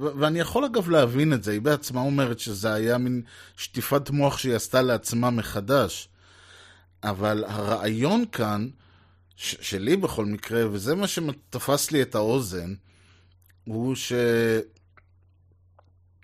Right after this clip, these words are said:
הרעיון ש-, ש-, אם אתה שובר כלל או אתה משנה כלל, אתה חייב לשנות את הכלל עד הסוף.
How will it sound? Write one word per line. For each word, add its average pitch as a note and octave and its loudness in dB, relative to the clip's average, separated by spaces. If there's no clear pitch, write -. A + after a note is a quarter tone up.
הרעיון C3 0
ש-, - -4
ש-, - -4
אם F3+ 2
אתה G#3 -2
שובר C3+ 2
כלל B2 4
או G2 0
אתה F#2+ -6
משנה G#2 0
כלל, G2+ -4
אתה A#2+ -4
חייב D3+ 4
לשנות F3 0
את A#2+ -12
הכלל C#3+ 2
עד B2+ 2
הסוף. B2 0